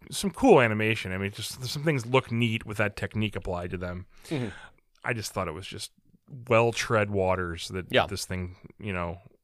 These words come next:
Speaker 1: wades in.
Speaker 2: You know, I, I watched this movie and I feel, you know, this, I mean, this feels like the sort of thing, you know, I say this about a lot of, you know, a, a lot of filmmakers of the generation. I feel this,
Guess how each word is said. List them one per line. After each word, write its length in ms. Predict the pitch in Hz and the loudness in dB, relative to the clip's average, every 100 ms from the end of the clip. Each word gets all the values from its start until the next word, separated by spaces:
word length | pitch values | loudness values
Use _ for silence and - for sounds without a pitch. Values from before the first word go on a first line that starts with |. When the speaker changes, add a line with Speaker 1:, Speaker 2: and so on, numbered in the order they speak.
| _ _ - | _ _ -12
Speaker 1:
wades 460 | 104 92 92 90 | -6 -4 -6 -6
in. 260 | 87 82 90 _ _ _ - | -10 -8 -12 _ _ _ -4
Speaker 2:
You 160 | 151 | 4
know, 100 | 151 | 8
I, 80 | 143 | 8
I 160 | 131 147 | 8 8
watched 240 | 151 160 | 8 6
this 180 | 151 - | 2 0
movie 220 | 139 120 | 0 0
and 80 | 110 | 0
I 60 | |
feel, 260 | 101 127 - | 0 -2 -2
you 160 | 123 123 | -2 -4
know, 80 | 107 | -4
this, 200 | 107 - | -6 -6
I 80 | 113 | -4
mean, 140 | 113 | -4
this 200 | 107 - | -6 -6
feels 460 | - 120 101 - - | -4 -2 0 -2 -2
like 140 | 101 | -6
the 80 | - | -8
sort 240 | - 113 | -8 -6
of 80 | 101 | -8
thing, 380 | - 101 98 95 - - | -6 -6 -6 -10 -12 -6
you 80 | |
know, 60 | 120 | -4
I 40 | |
say 140 | 95 104 | -2 -6
this 180 | 92 - | -8 -8
about 240 | 92 90 _ | -8 -8 _
a 60 | 113 | -4
lot 180 | 110 104 | -2 -4
of, 260 | - - _ _ _ _ _ _ _ _ | -6 -20 _ _ _ _ _ _ _ _
you 140 | 120 110 | -8 -6
know, 180 | 87 92 | -4 -4
a, 300 | - 101 110 | -4 -4 -4
a 20 | |
lot 160 | 107 | -2
of 80 | 104 | -2
filmmakers 440 | - 95 92 92 87 | -4 -6 -6 -8 -10
of 80 | 95 | -8
the 60 | |
generation. 540 | 90 101 95 87 - 98 | -4 -4 -4 -6 -6 -8
I 60 | |
feel 160 | 87 92 | -6 -8
this, 180 | 90 | -8